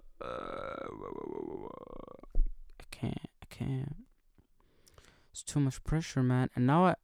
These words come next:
only have, what, thirty minutes, and I booked this for four hours, and I've been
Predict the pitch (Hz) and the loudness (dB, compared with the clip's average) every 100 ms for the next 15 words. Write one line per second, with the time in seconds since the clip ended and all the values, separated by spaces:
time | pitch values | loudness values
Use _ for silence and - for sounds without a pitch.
0 | - 165 156 139 135 127 120 120 - _ | 4 6 8 6 6 6 4 2 -10 _
1 | _ _ _ _ _ _ _ 139 143 - | _ _ _ _ _ _ _ 4 4 0
2 | _ _ - - - 143 160 160 151 160 | _ _ -20 -16 6 8 10 10 10 8
3 | 185 - - 139 139 123 117 143 - - | 6 4 2 6 6 6 6 4 4 0
4 | 131 - 123 120 - 147 147 - - 147 | 0 0 0 -2 2 4 4 4 6 8
5 | 147 117 110 - 117 117 113 139 147 | 8 8 4 2 2 4 4 6 6